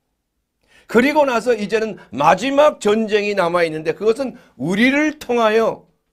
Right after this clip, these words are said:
마귀의 일을 멸하시는 마지막 점-, 접전이 있게 되는, 이게 영적인 전쟁이에요. 그래서 우리의 싸울 것은 혈과 육에 대한 것이 아니에요.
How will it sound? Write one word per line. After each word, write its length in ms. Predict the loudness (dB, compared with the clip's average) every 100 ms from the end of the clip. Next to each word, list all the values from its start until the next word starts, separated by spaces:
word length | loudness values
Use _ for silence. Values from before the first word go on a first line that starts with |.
| _ _ _ _ _ _
마귀의 600 | 4 6 6 4 -4 -4
일을 340 | -4 -4 -6
멸하시는 640 | -4 -2 -2 -4 -8 -12 -12
마지막 680 | -12 -12 -6 2 2 0 _ _ _ _
점-, 340 | -8 -6 -6 -10 _ _
접전이 720 | -2 -2 -2 _ -8 -6 -6
있게 360 | -8 -10 -8 -8
되는, 160 | -8 -8
이게 240 | -10 -8
영적인 600 | -8 -8 -10 -12 -12 -14
전쟁이에요. 800 | -14 -14 -14 -16 -16 -16 -18 -20 _ _ -6
그래서 360 | -2 2 2
우리의 400 | 2 -2 0 0
싸울 480 | 0 -2 0 0 -2
것은 400 | -10 -8 -10 -12 _ -20 -20
혈과 640 | -4 -2 -2 2 2 2
육에 240 | -4 -10 -6
대한 300 | -4 -6 -10
것이 240 | -14 -14
아니에요. 380 | -14 -18 -20